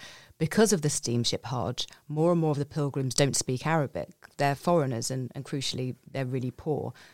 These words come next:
And they save up everything they've got to do this pilgrimage, this journey to Mecca, something that their Indian or their Malaysian parents could never have done.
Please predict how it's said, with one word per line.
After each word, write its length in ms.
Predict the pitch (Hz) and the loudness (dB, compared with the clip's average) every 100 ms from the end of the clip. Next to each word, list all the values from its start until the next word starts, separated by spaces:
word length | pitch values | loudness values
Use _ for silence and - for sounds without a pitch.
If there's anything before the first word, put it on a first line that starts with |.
| _ | _
And 80 | 185 | 0
they 80 | 226 | 2
save 240 | 262 233 | 4 6
up 200 | 180 - | 6 4
everything 380 | 151 151 160 160 | 4 4 4 2
they've 160 | 151 143 | 2 0
got 220 | 147 - | -4 -4
to 100 | 139 | -4
do 120 | 131 | -2
this 160 | 117 120 | -2 -4
pilgrimage, 800 | - 120 120 113 98 - - - | -4 -4 -4 -4 -4 -4 -6 -6
this 200 | - 147 | -4 -2
journey 280 | - 143 139 | 0 0 0
to 160 | 135 143 | 0 -2
Mecca, 460 | 135 135 - 127 | -2 -4 -6 -6
something 420 | 131 180 170 - 135 | -2 0 0 -2 -2
that 180 | 127 | -2
their 260 | - 127 123 - - - | 0 0 -2 -6 -20 0
Indian 440 | - 156 147 143 | 4 6 6 4
or 100 | 127 | 4
their 140 | 117 131 | 2 0
Malaysian 480 | 131 131 127 139 127 | 0 0 -2 -6 -6
parents 460 | 131 127 127 - | -4 -4 -6 -6
could 200 | - 139 | -2 2
never 380 | 139 131 131 127 - | 4 2 2 -2 -4
have 160 | 135 120 | -6 -2
done. 300 | 160 123 | -2 -2